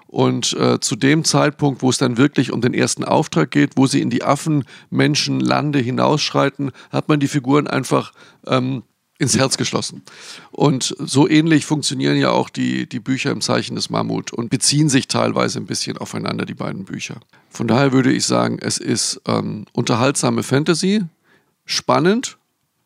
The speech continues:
nach einer gewissen Zeit, wenn man sich, wenn man weiß, was einen erwartet, dann blättert man ja auch ab und zu nochmal die Karte. Und ich würde sagen, so für den Sommerurlaub,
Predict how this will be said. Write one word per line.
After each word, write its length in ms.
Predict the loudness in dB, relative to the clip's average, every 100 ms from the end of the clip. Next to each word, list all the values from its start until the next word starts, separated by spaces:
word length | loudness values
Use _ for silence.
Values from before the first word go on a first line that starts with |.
| -2
nach 100 | 2
einer 140 | 2
gewissen 340 | 2 0 0
Zeit, 400 | 0 2 2 -2 -10 -6
wenn 180 | -2 0
man 100 | 0
sich, 220 | -2 -4 _ _ _ -20
wenn 160 | -8 -4
man 140 | 0
weiß, 240 | 2 0 -2
was 120 | -4
einen 160 | -2
erwartet, 600 | -2 0 0 0 -4 -4 -6
dann 140 | 0
blättert 300 | 0 0 0
man 120 | 0
ja 100 | -2
auch 80 | -4
ab 120 | -6
und 100 | -6
zu 80 | -6
nochmal 280 | -4 -4 -4
die 180 | -6 -12 _ -8
Karte. 400 | -4 -2 -4 -6 -10 -20 _ _ _ -6
Und 220 | -4 -2
ich 80 | 0
würde 140 | 0
sagen, 240 | 2 0
so 220 | 0 0 0
für 180 | 0
den 260 | 0 -2 -6 -4
Sommerurlaub, 800 | 0 4 4 4 4 4 2